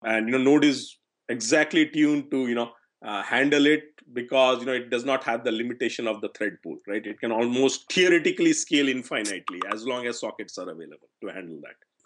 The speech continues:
Yeah, so, uh, the second thing I was talking about is essentially, uh, polyglot pro-, programming, right?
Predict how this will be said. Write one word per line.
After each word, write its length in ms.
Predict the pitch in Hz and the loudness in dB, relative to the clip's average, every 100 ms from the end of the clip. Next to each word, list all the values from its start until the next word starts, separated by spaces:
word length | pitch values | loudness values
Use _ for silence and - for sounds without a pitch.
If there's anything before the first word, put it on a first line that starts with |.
| _ - | _ -2
Yeah, 140 | 143 | -2
so, 400 | - - 165 165 | -2 2 4 4
uh, 160 | 151 139 | 4 2
the 100 | 139 | 2
second 480 | - - 226 190 - | -2 -2 -2 -4 -2
thing 160 | 196 | 0
I 80 | 185 | 2
was 160 | 160 151 | 2 0
talking 320 | 156 - 151 | -4 0 -2
about 320 | 147 147 143 | 2 2 2
is 220 | 135 127 | 2 0
essentially, 720 | 127 110 135 - 127 123 117 107 | -4 -8 -8 -6 -4 0 2 2
uh, 160 | 101 | 0
polyglot 560 | - 113 120 120 110 - | 2 2 2 2 0 0
pro-, 260 | 101 87 - | -6 -6 -6
programming, 460 | 110 98 87 76 71 | -4 -4 -6 -8 -8
right? 160 | 95 | -8